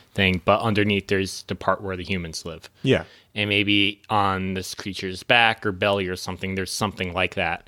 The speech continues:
Speaker 2: Right.
Speaker 1: And she's in the crow's nest.
Speaker 2: Yeah.
Speaker 1: Um, wayfinding
Speaker 2: Right.
Speaker 1: these creatures and telling,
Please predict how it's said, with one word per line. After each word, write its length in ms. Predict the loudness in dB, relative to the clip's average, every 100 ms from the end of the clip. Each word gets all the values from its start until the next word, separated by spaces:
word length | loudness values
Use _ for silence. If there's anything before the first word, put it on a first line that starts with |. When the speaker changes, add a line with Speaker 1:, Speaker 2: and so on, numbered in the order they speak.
| -2
Speaker 2:
Right. 280 | 0 0 0
Speaker 1:
And 400 | 2 4 4 0
she's 340 | -2 2 2 0
in 80 | -4
the 80 |
crow's 400 | -2 -2 -2 -4
nest. 440 | -6 -6 -8 -10 0
Speaker 2:
Yeah. 280 | 2 2 -8 _ _ _
Speaker 1:
Um, 440 | -4 -2 -2 -2 -4 0
wayfinding 880 | 4 4 2 0 0 0 -4 -4 -10 _ _ _ _
Speaker 2:
Right. 220 | 0 2
Speaker 1:
these 300 | 4 2 0
creatures 560 | -2 2 2 2 -2 -2
and 120 | -2
telling, 380 | 0 0 0 -4